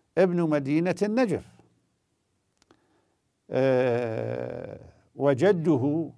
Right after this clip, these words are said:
الأعلى الأكبر كان علامة كبير، علي الخاقاني أيضًا اللي ألف كتاب الرجال، وهو في تراجم، آه، رجال الحديث. وكان من حسن التقدير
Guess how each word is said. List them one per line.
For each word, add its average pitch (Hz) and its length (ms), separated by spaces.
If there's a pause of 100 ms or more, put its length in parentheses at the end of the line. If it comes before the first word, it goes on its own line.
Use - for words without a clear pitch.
(960)
الأعلى 135 1120
الأكبر 156 400
كان 175 320
علامة 151 1040
كبير، 135 540
علي 135 140
الخاقاني 147 580
أيضًا 170 240
اللي 139 420
ألف 143 240
كتاب 165 360
الرجال، 165 500 (1120)
وهو 135 280
في 127 160
تراجم، 135 560 (540)
آه، 120 380
رجال 135 360
الحديث. 160 460 (920)
وكان 196 720 (140)
من 151 220
حسن 147 640 (440)
التقدير 135 640